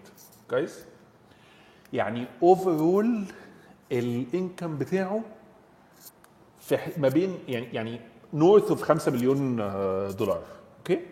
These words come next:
الرقم ده بتاخده تاني تضربه في من اتنين لأربعة.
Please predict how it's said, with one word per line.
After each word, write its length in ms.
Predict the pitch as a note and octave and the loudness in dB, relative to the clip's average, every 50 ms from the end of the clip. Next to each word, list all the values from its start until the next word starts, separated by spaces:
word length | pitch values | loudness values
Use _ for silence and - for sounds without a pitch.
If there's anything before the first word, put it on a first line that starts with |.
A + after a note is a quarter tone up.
| - - - - - - - - - - - - - | -20 -20 -20 -20 -20 -20 -20 -20 -20 -20 -20 -10 -2
الرقم 560 | D#3 C#3+ C#3 E3+ A3 A#3 - - A3 G3 F3+ E3 | 0 2 4 4 2 0 0 -2 -4 -4 -2 -2
ده 220 | G3 A#3 C#4 B3+ - - - - - - - - - - | -4 -4 -4 -8 -10 -16 -20 -20 -20 -20 -20 -20 -18 -6
بتاخده 540 | C3 C3+ C3+ D3+ G3+ G3+ G3 E3+ D3+ D#3 D3+ | -2 -2 2 2 2 0 0 -2 2 2 2
تاني 520 | C#3+ D#3 F3 F3+ E3 D3 A#2+ G#2+ G2 F#2 F2 - - - - - | 2 4 6 6 6 6 2 -2 -6 -8 -10 -14 -16 -20 -16 -4
تضربه 680 | - C#3+ B2+ A#2 C3+ D3+ F3+ G#3+ G#3 A3 A#3 A3+ A3 - - - - - - - | -4 -4 -2 0 0 0 0 0 -2 -2 -4 -4 -6 -10 -18 -20 -20 -20 -20 -16
في 160 | - - D3 | -4 -4 -2
من 240 | C#3 C#3 C#3 C#3+ D3 | 0 0 0 0 0
اتنين 440 | C#3+ - D3+ F3 G3+ A3+ A3+ G#3+ G3+ | -2 -2 -2 -2 0 0 0 0 2
لأربعة. 840 | F3 D#3 C#3+ B2+ B2 A#2+ A2+ D3 D3+ A#2+ G2 F2 D#2+ - - | 2 4 4 4 2 6 8 8 8 8 6 0 -4 -6 -10